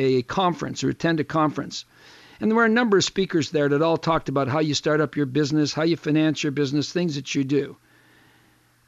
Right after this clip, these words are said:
One of them at the very end talked about why everybody needed a mentor. So I was very impressed with the man's talk.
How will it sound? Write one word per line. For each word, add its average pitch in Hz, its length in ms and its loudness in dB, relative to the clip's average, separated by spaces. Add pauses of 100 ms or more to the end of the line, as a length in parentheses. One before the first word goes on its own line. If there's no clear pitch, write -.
(120)
One 247 380 0
of 277 80 2
them 185 160 4
at 170 100 -2
the 170 80 0
very 180 360 4
end 156 360 4
talked 160 280 2
about 147 280 0
why 143 220 4
everybody 160 580 2
needed 143 360 4
a 143 40 4
mentor. 170 640 0 (1120)
So 202 400 2 (300)
I 170 80 4
was 185 120 4
very 285 220 2
impressed 190 400 0
with 156 140 -6
the 151 40 -2
man's 147 360 2
talk. 127 420 -6